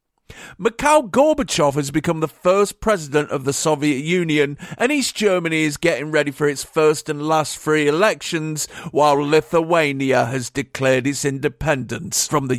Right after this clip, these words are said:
U S S R. Five Star, who haven't had a top forty hit in two years, announced that next month's U K tour, which featured dates at Wembley Arena in the N E C,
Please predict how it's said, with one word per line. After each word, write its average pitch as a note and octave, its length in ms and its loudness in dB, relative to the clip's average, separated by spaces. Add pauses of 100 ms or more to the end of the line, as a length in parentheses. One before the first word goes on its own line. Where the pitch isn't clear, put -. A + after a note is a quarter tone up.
(120)
U C3 200 2
S B2 240 -2
S B2+ 220 -2
R. G#2+ 500 -2 (640)
Five D4+ 300 2
Star, C3+ 520 -2 (320)
who D3+ 160 6
haven't F3+ 280 0
had F3 160 2
a D3+ 60 0
top F3 340 0
forty D#3 460 0
hit E3+ 240 0
in C#3 140 -10
two E3 320 0
years, D#3+ 520 0 (240)
announced G#3 440 -2
that F3+ 160 0
next F#3+ 360 -4
month's A3 320 -2
U F#3+ 220 0
K F#3+ 240 0
tour, C#3+ 540 2
which - 200 -4
featured C3+ 460 -4
dates C3+ 320 -2
at C3 80 -8
Wembley C3+ 420 0
Arena C3+ 380 0
in C3+ 160 0
the D3 160 2
N D3 120 0
E D3+ 120 -4
C, C#3+ 480 0